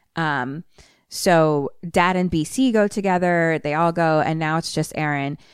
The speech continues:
She grabs a chair and she, like, stops by the fireplace and grabs the poker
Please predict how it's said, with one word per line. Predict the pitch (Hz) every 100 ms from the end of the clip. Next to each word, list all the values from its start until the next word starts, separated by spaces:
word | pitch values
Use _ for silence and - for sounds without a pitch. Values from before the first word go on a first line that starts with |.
| _ -
She | - - 190
grabs | 180 175 156 151 180 - _ _ -
a | 170
chair | - 165 151
and | 151 156
she, | -
like, | 139 127
stops | - 156 147
by | 151
the | 143
fireplace | 139 135 143 139
and | 143
grabs | 147 135 147
the | 131
poker | - 139 - 120 123